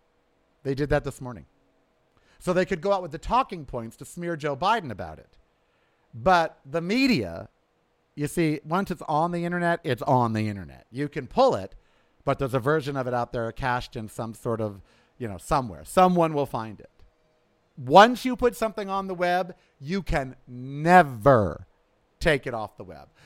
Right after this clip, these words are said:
That's what these queens and people don't know about social media. They act like, "If I delete my, my photo, or if I delete it from my feed, then, you know, no harm, no foul." Oh, no. Someone has it. Mm-hmm. You think on Facebook,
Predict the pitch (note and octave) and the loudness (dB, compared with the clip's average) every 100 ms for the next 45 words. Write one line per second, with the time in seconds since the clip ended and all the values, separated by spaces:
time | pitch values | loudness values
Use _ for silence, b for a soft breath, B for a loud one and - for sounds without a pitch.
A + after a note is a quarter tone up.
0 | b - A3+ G#3+ G#3 - F#3 E3 D3 C3 | b 6 6 6 -6 -6 -8 -8 -12 -12
1 | D3+ C#3 C#3 C3+ A#2+ A2+ A2+ G2+ G2+ F#2+ | -12 -8 -6 -6 -6 -8 -10 -10 -10 -10
2 | D#2+ E2 b b b D3 A3 A3 G#3+ G#3+ | -12 -16 b b b -4 0 0 0 -6
3 | A#3 C#4+ F4 F4+ E4 A3+ G#3+ - G3+ G3+ | -2 -2 -2 -4 0 0 0 0 -2 0
4 | G#3+ A3 G#3 E3+ F3 F3+ G3 A3+ A#3 A3+ | 2 4 2 0 -4 -4 2 2 2 -4
5 | B3+ B3 G#3+ F#3 E3+ G3 F#3 D3 C#3+ D3 | -4 -4 -4 -4 -4 -4 -4 -2 -4 -4
6 | E3 D#3+ B2 B2+ D#3+ E3 E3+ E3 D#3 D#3+ | -8 -6 -6 -6 -6 -4 -4 -6 -4 -2
7 | C#3 A#2 C3+ C3+ G#2+ D2 _ _ _ _ | -2 -6 -8 -8 -10 -18 _ _ _ _
8 | _ _ _ _ _ _ - C#3+ E3 C#3+ | _ _ _ _ _ _ -4 -2 -2 -4
9 | G#2+ A#2+ - _ _ _ _ _ _ C3 | -6 -12 -20 _ _ _ _ _ _ -18
10 | D#3+ E3+ G3+ G3 _ _ _ _ _ _ | -16 -16 -18 _ _ _ _ _ _ _
11 | _ _ _ _ _ _ _ _ _ b | _ _ _ _ _ _ _ _ _ b
12 | b b F#3 G3 G#3+ F#3 F3 F3+ - F#3 | b b 0 0 0 -2 -2 -2 -4 -2
13 | F#3 | -2